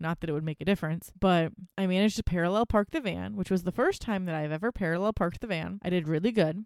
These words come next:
Go me. So with that, Lily's seat was towards the parking lot and Elliot's seat was towards a building. So I got Lily out of the van, put her next to Elliot's spot,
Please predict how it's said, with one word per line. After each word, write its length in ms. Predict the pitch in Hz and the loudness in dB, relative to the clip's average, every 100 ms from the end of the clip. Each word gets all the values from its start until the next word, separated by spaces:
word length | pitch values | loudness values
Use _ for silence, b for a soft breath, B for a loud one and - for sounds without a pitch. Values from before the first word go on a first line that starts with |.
| - | -2
Go 160 | 175 | 0
me. 300 | 196 202 165 208 | 2 0 -4 -10
So 640 | - - 196 190 175 151 - - | -4 2 6 6 6 4 0 -6
with 340 | - 220 233 - | 4 6 6 4
that, 340 | 190 180 160 - | 0 0 -2 -8
Lily's 640 | - 185 202 220 247 247 226 | -12 2 6 6 6 4 2
seat 320 | - 233 220 | 0 -2 -2
was 180 | 190 196 | 0 0
towards 300 | - 196 175 | 2 2 2
the 60 | 180 | 0
parking 420 | 190 180 - 170 | 2 2 0 -6
lot 320 | 160 160 156 - | -4 -2 -4 -6
and 260 | 175 175 175 | -4 -2 -2
Elliot's 540 | - 196 202 196 185 - | 0 2 4 4 2 -4
seat 380 | - 190 180 - | -6 -4 -4 -6
was 920 | 165 170 156 165 165 160 - - - - | -4 -2 0 -2 -4 -8 -16 -20 -20 -12
towards 340 | - 196 185 165 | 0 4 4 2
a 60 | |
building. 600 | 151 175 170 156 151 165 - _ | 2 2 2 -2 -6 -8 -12 _
So 360 | - - 185 180 | -10 0 4 4
I 160 | 160 180 | 4 4
got 240 | 196 165 | 4 4
Lily 340 | 208 220 220 | 4 4 4
out 160 | 196 185 | 4 4
of 60 | 175 | 2
the 80 | |
van, 520 | 165 170 160 156 165 170 | 0 -2 -2 -4 -4 0
put 240 | - 208 | 6 6
her 160 | 202 214 | 8 6
next 260 | 196 190 - | 4 0 -2
to 60 | 147 | -2
Elliot's 460 | 185 180 165 - | 2 2 0 -4
spot, 560 | - - 156 151 156 | -12 -6 -4 -2 -6